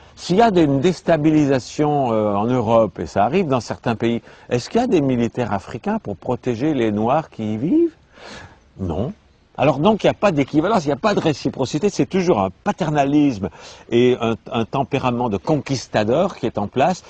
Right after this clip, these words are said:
pour dire, euh, vous êtes indépendant, mais attention, hein, on vous surveille, on,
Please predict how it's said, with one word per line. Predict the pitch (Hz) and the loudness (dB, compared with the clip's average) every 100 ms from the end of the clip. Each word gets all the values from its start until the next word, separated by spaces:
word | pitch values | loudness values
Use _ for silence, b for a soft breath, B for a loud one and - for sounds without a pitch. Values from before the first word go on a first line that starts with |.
| B B | B B
pour | 127 | -2
dire, | 147 - B B B - | -2 -4 B B B -4
euh, | 117 117 117 | 0 2 0
vous | 104 131 | 0 0
êtes | 139 135 | 0 0
indépendant, | 131 131 175 190 | -2 -2 0 0
mais | 123 | 0
attention, | 113 139 - 87 85 | -2 -6 -6 -6 -2
hein, | |
on | 110 117 | -2 -2
vous | 110 | -4
surveille, | 104 131 98 82 73 | -4 -4 -2 -4 -6
on, | 82 | -10